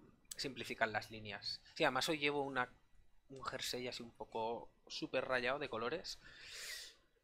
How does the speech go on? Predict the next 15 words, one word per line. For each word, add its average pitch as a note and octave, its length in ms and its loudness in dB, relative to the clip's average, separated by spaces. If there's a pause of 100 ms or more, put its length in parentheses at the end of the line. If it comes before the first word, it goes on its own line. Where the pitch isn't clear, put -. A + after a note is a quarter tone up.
(600)
¿Cuántos - 420 -2
somos A#2 520 0
ya? A2+ 240 -2
A A2+ 60 -4
ver, C3 280 -10 (420)
viewers. B2+ 880 -4 (1120)
¿Por - 180 -6
qué F3+ 140 -4
no? A3+ 140 -8 (240)
Somos - 320 4
cuatro, A2+ 500 4
tío. G#2+ 240 -4
Que, A#2+ 240 -6
que - 260 0
esto - 400 -2